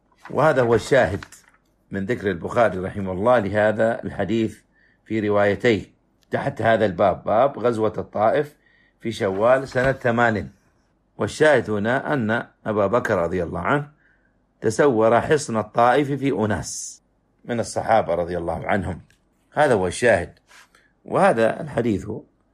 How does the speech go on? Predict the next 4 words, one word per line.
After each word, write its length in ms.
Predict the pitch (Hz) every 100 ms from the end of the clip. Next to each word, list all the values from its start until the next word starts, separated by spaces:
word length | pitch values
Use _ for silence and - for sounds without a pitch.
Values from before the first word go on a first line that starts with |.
| _
في 160 | - 123
سياق 600 | - 113 98 - 147 - _ _ _ _ _ -
ذكر 480 | 95 101 92 95 - -
المغازي، 720 | 95 95 90 117 92 90 113